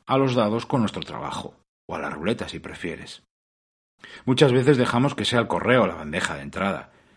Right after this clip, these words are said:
quien marque las prioridades del día. Y lo peor es que lo aceptamos sumisamente y hasta lo defendemos. Anotamos las tareas, ¿eh?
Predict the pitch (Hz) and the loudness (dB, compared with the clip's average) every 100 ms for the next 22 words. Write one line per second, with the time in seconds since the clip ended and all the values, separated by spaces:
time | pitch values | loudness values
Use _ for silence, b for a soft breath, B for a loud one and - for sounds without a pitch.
0 | b - 90 85 110 110 104 92 - 92 | b -10 -8 -2 -2 0 -4 -4 -6 -6
1 | 80 95 95 80 80 92 101 - _ _ | -2 0 0 -4 -8 -6 -6 -8 _ _
2 | _ _ _ _ 92 92 - 92 160 190 | _ _ _ _ -8 -8 -2 2 2 0
3 | - B B B B - - 80 78 73 | -8 B B B B -14 -8 -8 -8 -12
4 | - 120 139 127 127 123 120 110 113 113 | -2 0 2 0 0 0 0 0 0 -2
5 | 143 - - - - 85 82 82 - 85 | -4 -6 -10 -10 -8 -8 -6 -8 -8 -4
6 | 101 127 - - - _ _ _ _ _ | 0 0 -2 -10 -16 _ _ _ _ _
7 | _ _ _ _ _ B B B B 98 | _ _ _ _ _ B B B B -6
8 | 92 127 190 160 - 76 123 147 73 - | 4 6 8 6 2 0 4 4 2 -6
9 | 85 123 | -10 -10